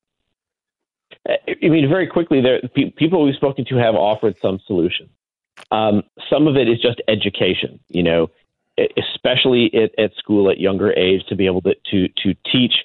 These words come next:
what we would now call anti-racism to young kids, so that they, they don't grow up already with, with notions that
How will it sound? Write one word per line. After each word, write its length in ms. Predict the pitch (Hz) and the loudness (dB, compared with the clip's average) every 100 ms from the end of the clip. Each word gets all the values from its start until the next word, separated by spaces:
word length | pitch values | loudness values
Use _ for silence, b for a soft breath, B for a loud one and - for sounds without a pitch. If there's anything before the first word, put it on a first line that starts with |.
| b b - | b b -2
what 140 | 101 | 2
we 120 | 117 | 2
would 180 | 110 104 | 2 2
now 200 | 104 107 | 0 -2
call 280 | - 110 101 | -2 -2 0
anti-racism 840 | 90 98 107 92 92 90 101 95 92 | -2 -2 -2 0 0 0 -2 -2 -2
to 100 | - | 0
young 260 | 90 87 87 | 0 0 -2
kids, 320 | - 85 82 _ _ _ _ | 0 0 -2 _ _ _ _
so 100 | 139 | -2
that 160 | 117 117 | 0 0
they, 140 | 131 135 | 0 -2
they 220 | 113 135 | 0 0
don't 200 | 160 147 | 2 0
grow 280 | 135 135 123 | 0 2 2
up 220 | 123 - | 2 0
already 280 | 107 110 104 | 0 0 0
with, 180 | 95 - _ | -2 -4 _
with 140 | 101 92 _ _ - | -6 -6 _ _ -4
notions 600 | 107 110 120 - 92 85 | 0 2 0 0 -4 -2
that 140 | 95 | -4